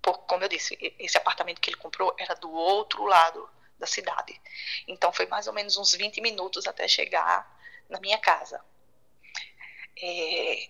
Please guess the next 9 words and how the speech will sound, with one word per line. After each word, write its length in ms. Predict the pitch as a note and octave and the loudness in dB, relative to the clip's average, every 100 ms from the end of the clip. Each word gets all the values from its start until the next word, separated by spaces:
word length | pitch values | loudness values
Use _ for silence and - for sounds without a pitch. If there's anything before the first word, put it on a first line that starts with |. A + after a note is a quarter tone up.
| - | -8
eu 80 | - | -6
fui 160 | G#3+ | -4
o, 200 | G#3 G#3 - | -2 -4 -2
o 100 | A#3+ | -2
tempo 240 | C4 C4+ | 0 -2
inteiro 640 | C#4 - A3 A3+ - A#3 - - - - | -10 -2 -2 0 -4 -6 -10 -18 -2 2
olhando 520 | F#3+ F#3 F#3 F#3+ G3 - - | 4 2 -8 -8 -10 -6 0
pra 280 | F#3 F#3 | 4 4
o 440 | F#3 F#3 F3+ F3+ | 2 -2 -6 -8